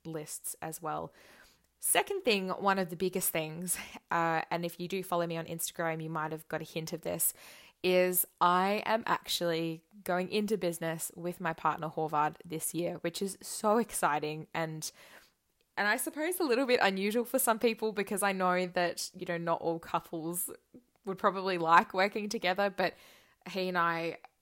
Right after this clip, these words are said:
are a bit of a dream team. We love working together. We're actually much more motivated and focused when we work together.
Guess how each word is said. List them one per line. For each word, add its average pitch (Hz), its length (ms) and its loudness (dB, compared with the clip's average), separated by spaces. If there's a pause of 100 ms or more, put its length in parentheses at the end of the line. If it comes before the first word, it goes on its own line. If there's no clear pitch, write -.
are 160 280 0
a - 60 -4
bit 208 140 0
of 190 80 2
a 185 40 0
dream 190 300 0
team. 190 500 0
We 175 80 -4
love 175 280 8
working 175 380 0
together. 170 540 0
We're 180 80 0
actually 190 300 -4
much - 280 -4
more 170 140 -6
motivated 165 560 -2
and 165 160 -6
focused 160 460 -4
when 170 80 -6
we 165 100 -4
work 165 240 -4
together. 180 560 -4